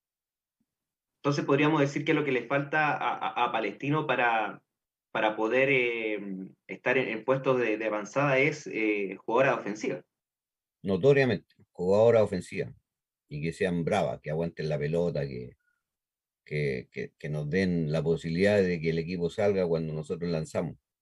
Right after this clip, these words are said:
Speaker 1: Y, eh,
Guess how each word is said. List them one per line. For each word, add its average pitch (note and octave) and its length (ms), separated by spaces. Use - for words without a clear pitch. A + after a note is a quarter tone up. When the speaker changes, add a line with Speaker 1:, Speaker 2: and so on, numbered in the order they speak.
Speaker 1:
Y, D3+ 460
eh, - 220